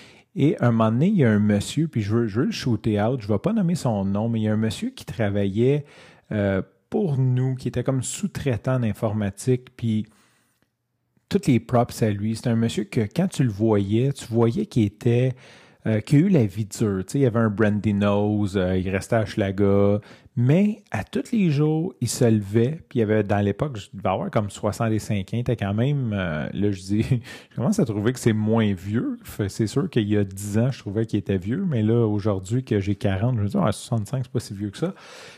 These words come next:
Mais, euh, tu voyais qu'il avait eu la vie difficile, puis à tous les jours, il se levait,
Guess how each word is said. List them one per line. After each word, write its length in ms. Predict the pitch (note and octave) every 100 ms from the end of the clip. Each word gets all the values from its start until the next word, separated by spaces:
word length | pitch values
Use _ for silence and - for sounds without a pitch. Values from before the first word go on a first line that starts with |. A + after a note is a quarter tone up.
| -
Mais, 320 | A#2+ C3 E3 C#3 E2+ - - - - -
euh, 640 | A#2+ A2+ A2+ A#2 A2+ A2 G#2+ _ _ _ _ _
tu 80 | -
voyais 320 | A#2+ A#2+ C#3+ A3
qu'il 280 | C3+ A2 G#2+
avait 160 | G#2+
eu 80 | C#3
la 140 | F#3+
vie 140 | A2 C#3+
difficile, 560 | D3 G#2+ - - D3+
puis 140 | D3+ G#2
à 60 |
tous 240 | - A3+ -
les 180 | F3 A#2
jours, 600 | A2+ B2+ D3 D#3 F3+ - -
il 80 | -
se 120 | C#3+
levait, 460 | D#3 C#3 C#3+ E3+